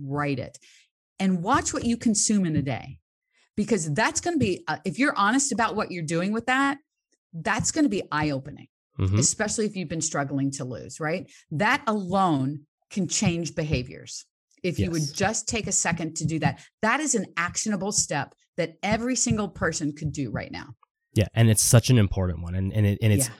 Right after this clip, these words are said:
Speaker 2: way before the tracking of the calories and the
Speaker 1: Yeah.
Speaker 2: micronutrients and the keto, the carnivore, the, it's way before all that. Is do we
Speaker 1: Yeah.
Speaker 2: even know what we're putting in our mouth? If you don't,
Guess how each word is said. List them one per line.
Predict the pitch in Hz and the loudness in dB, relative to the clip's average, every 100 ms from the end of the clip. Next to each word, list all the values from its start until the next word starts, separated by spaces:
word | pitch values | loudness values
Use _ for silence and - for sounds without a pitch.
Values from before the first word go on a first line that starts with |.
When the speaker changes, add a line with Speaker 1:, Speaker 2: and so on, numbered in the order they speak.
| - | -8
Speaker 2:
way | 107 110 139 143 | 0 4 6 8
before | 143 123 120 110 | 8 6 6 6
the | 98 | 6
tracking | - 107 104 123 | 4 2 4 4
of | 110 | 4
the | 117 | 6
calories | 113 107 104 101 95 | 8 8 8 6 6
and | 92 | 4
the | 101 | 4
Speaker 1:
Yeah. | 110 | 4
Speaker 2:
micronutrients | 113 113 107 110 - 107 107 101 | 4 6 8 8 8 6 6 4
and | 104 | 2
the | 104 | 0
keto, | - 160 131 120 | 0 0 4 4
the | 113 | 4
carnivore, | - 127 120 120 117 | 4 6 6 6 4
the, | 107 107 - - - | 6 4 2 -10 -8
it's | 104 | -6
way | 123 165 156 | 4 8 8
before | 139 120 117 101 | 8 8 10 10
all | 85 | 8
that. | 82 98 | 4 2
Is | 95 | 4
do | 113 | 6
we | 139 147 | 8 8
Speaker 1:
Yeah. | |
Speaker 2:
even | 131 123 104 | 8 8 10
know | 110 113 | 10 10
what | 107 98 101 | 8 6 4
we're | 87 | 2
putting | 104 95 90 | 4 6 6
in | |
our | 87 85 | 4 2
mouth? | 82 - - | 0 -2 -2
If | - | 2
you | 151 135 | 4 6
don't, | 123 185 - | 6 6 0